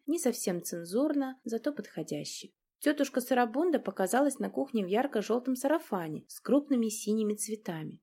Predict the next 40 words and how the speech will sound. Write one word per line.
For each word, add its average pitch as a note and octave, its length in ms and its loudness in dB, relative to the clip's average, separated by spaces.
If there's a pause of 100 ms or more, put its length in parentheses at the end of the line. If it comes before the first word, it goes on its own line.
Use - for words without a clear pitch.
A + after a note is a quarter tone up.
Заметив B3+ 480 4
мой A#3 200 6
озадаченный G#3 500 2
взгляд, F3+ 480 0
она A#3+ 260 4
кратко A#3+ 400 0
пояснила: A3+ 680 -2 (180)
«Мне G#3+ 300 2
к G#3+ 100 -12
лицу». C4 460 -2 (320)
Ну, A3+ 500 4
в A3 160 -2
общем-то, B3 380 0
да, A#3+ 480 4
выбирать A3+ 480 2
из A#3 100 -2
трёх A#3 240 0
платьев, A#3 320 0
чтобы F#3+ 300 -6
выбрать G3 300 0
четвёртое, A3 840 0 (100)
ничем G#3+ 500 4
иным A#3+ 240 4
это D4 200 2
не G#3+ 180 2
объяснить. E3 640 -4 (100)
Прекрасная E3+ 680 -2
женщина. E3 500 -6 (380)
Усевшись B3 500 2
за F#3+ 120 2
стол, D#4+ 400 2
она D#4+ 240 4
пригрозила A3+ 540 4
пальцем B3+ 440 2
разомлевшему F#3 760 -2
бесу C4 480 0
и E4+ 100 2
принялась G#3 520 -2
за G#3 100 -2
еду. F#3 420 -4